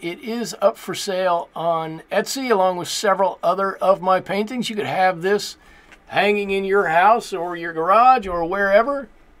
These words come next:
uh, if you so wanted.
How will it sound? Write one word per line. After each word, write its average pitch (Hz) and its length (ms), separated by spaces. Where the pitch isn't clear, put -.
uh, 147 280
if 175 240
you 180 160
so 190 420
wanted. 196 720